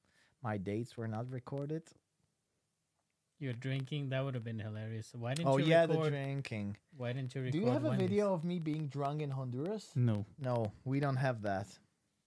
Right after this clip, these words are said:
Speaker 2: You
Speaker 1: Not
Speaker 2: need to
Speaker 1: even one,
Speaker 2: record
Speaker 1: not
Speaker 2: that.
Speaker 1: even from the party. Like, us
Speaker 3: Maybe, like,
Speaker 1: dancing.
Speaker 3: dancing.
Speaker 1: Yeah. Do we
Speaker 3: I
Speaker 1: have
Speaker 3: think,
Speaker 1: that?
Speaker 3: I think Lu-, Luis have a,
Speaker 1: Yeah, Luis,
Speaker 3: have a video
Speaker 1: Luis.
Speaker 3: of you.
Speaker 1: Yeah, yeah, yeah. Our,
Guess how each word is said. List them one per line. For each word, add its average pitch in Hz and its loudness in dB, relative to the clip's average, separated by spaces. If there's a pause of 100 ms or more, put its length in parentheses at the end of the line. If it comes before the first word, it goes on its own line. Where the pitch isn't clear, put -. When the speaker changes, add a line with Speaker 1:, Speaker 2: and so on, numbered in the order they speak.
(400)
Speaker 2:
You 131 6
Speaker 1:
Not 240 8
Speaker 2:
need 311 8
to 311 6
Speaker 1:
even 247 4
one, 202 4
Speaker 2:
record 247 -2
Speaker 1:
not 202 4
Speaker 2:
that. 220 2
Speaker 1:
even 220 2
from 185 0
the 156 -2
party. 196 -2 (1200)
Like, 139 0
us 127 8
Speaker 3:
Maybe, 151 10
like, 143 10
Speaker 1:
dancing. 127 4
Speaker 3:
dancing. - -4
Speaker 1:
Yeah. 117 4 (1400)
Do 135 4
we 190 6
Speaker 3:
I 220 6
Speaker 1:
have 233 4
Speaker 3:
think, 226 6
Speaker 1:
that? 277 0
Speaker 3:
I 160 6
think 196 4
Lu-, 165 6
Luis 180 4
have 120 4
a, 117 4
Speaker 1:
Yeah, 113 8
Luis, 139 6
Speaker 3:
have 117 2
a 113 2
video 117 2
Speaker 1:
Luis. 113 4
Speaker 3:
of - -12
you. 123 0
Speaker 1:
Yeah, 113 2
yeah, 101 -2
yeah. 98 -2
Our, 113 0